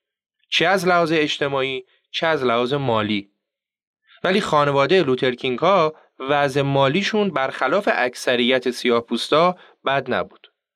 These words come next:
مارتین و دو برادر خواهرش زیر نظر مادری مهربون و پدری سختگیر بزرگ شدن. پیش می اومد که پدر برای تنبیه و تربیت بچه‌ها حتی از شلاق هم استفاده می‌کرد.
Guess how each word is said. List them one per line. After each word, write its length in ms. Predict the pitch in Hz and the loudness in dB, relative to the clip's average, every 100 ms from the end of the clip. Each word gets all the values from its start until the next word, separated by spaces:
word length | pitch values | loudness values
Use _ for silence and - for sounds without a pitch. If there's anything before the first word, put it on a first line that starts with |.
| _ _ _ _ _ _ _ _ _ _ _ | _ _ _ _ _ _ _ _ _ _ _
مارتین 460 | 175 202 202 269 277 | 2 4 4 2 2
و 40 | |
دو 160 | 226 196 | 4 4
برادر 420 | 160 151 147 143 | 4 4 2 2
خواهرش 800 | - 143 156 208 156 131 127 - - _ _ _ | 2 0 2 2 2 0 0 -4 -8 _ _ _
زیر 200 | 175 277 | -2 0
نظر 380 | 262 185 190 240 | 2 2 4 4
مادری 500 | 208 160 151 165 214 | 4 4 4 4 2
مهربون 680 | 185 143 131 127 131 147 180 | 2 0 0 0 0 0 0
و 60 | 127 | -2
پدری 500 | - 156 147 214 247 | -2 -2 0 0 0
سختگیر 800 | - - 143 143 - - 160 143 | -4 -2 0 -2 -6 -2 0 0
بزرگ 340 | 117 113 107 | 0 0 -2
شدن. 340 | - 90 - _ _ _ _ _ _ _ _ _ _ | -4 -6 -8 _ _ _ _ _ _ _ _ _ _
پیش 220 | 254 247 240 | 2 2 4
می 60 | |
اومد 200 | 208 208 | 4 4
که 120 | 202 | 2
پدر 440 | 190 147 160 190 196 - _ | 0 2 4 2 0 -10 _
برای 320 | 151 170 214 | 0 0 0
تنبیه 600 | 226 - 147 147 165 208 | -4 -2 -2 0 -2 0
و 60 | 208 | -2
تربیت 600 | - 139 135 123 147 190 | 0 0 0 2 2 0
بچه‌ها 720 | 139 123 - 120 147 151 135 - - | -2 -2 -2 0 2 2 0 -6 -6
حتی 260 | 208 240 247 | -4 -2 0
از 180 | 190 - | 2 2
شلاق 600 | - 131 123 131 180 175 | 2 2 2 4 4 2
هم 140 | 151 | 0
استفاده 480 | 123 117 117 104 107 | -2 -2 0 0 -2
می‌کرد. 500 | 92 82 - - | -4 -4 -6 -8